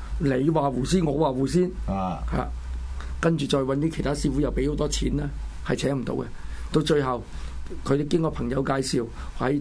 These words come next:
Speaker 1: 就係睇達仁在線啦。咁睇達仁在線呢個節目裏邊呢，睇到阿高 Sir 講咁多靈異嘅嘢，
Speaker 2: 嗯。
Speaker 1: 跟住佢話：「不如咁啊，搵阿高 Sir 試下啦。」
Speaker 2: 嗯。
Speaker 1: 嚇，佢都唔識我，唔知我咩嘢㗎。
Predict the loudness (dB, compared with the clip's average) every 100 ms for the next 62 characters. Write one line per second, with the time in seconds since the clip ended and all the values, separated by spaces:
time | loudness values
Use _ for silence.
0 | 0 0 0 0 0 0 0 -2 -2 -2
1 | 0 -2 -4 -8 -12 -14 -12 -2 2 2
2 | 2 0 0 0 0 0 0 0 -2 0
3 | 0 0 0 2 2 0 -2 2 2 2
4 | -2 -4 -10 -6 -2 0 2 2 0 0
5 | 2 2 0 -2 -4 -2 -2 2 2 4
6 | 2 2 0 0 0 2 2 2 0 0
7 | 2 2 0 -2 0 2 2 4 4 4
8 | 0 -4 -10 -4 -2 -2 -2 -2 -2 2
9 | 2 2 0 0 -2 2 2 2 2 0
10 | 0